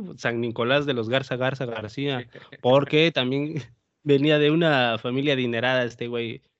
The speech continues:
Speaker 1: Era un tipo que nació en el siglo tres, a finales del siglo tres,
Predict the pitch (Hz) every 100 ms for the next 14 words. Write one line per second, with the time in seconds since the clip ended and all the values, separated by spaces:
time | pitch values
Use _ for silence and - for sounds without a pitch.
0 | _ _ 131 139 151 156 - 139 143 147
1 | - 196 165 175 165 127 104 - 139 139
2 | 120 104 107 156 156 147 139 120 113 107
3 | - 147 165 170 117 113 127 139 127 113
4 | 113 147 147 139 170 175 202 -